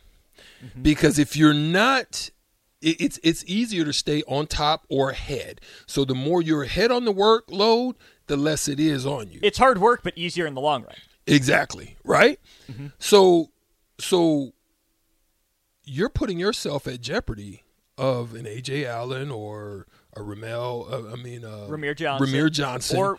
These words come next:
Speaker 1: winter star Gabe Ervin.
Speaker 2: Y-, y-, somebody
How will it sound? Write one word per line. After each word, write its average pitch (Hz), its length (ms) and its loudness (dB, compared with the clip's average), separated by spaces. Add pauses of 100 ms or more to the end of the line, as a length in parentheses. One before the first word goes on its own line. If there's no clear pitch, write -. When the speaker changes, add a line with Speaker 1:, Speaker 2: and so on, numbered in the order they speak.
(120)
Speaker 1:
winter 202 300 -4
star 190 480 0
Gabe 165 260 -6
Ervin. 156 420 -4 (260)
Speaker 2:
Y-, 180 420 -4
y-, 156 60 -2
somebody 151 600 4